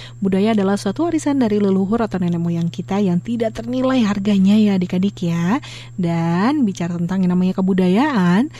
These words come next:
tentunya masyarakat kita kini sudah banyak meninggalkan nilai-nilai tersebut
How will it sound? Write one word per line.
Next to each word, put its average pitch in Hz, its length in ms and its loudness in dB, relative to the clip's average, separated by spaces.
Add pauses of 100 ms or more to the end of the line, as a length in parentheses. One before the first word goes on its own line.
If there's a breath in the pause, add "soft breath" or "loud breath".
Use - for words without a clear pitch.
(180 loud breath)
tentunya 302 400 -2
masyarakat 262 640 -2
kita 302 800 0
kini 240 400 2
sudah 202 240 0
banyak 185 480 2
meninggalkan 190 640 2
nilai-nilai 202 800 0
tersebut - 400 -4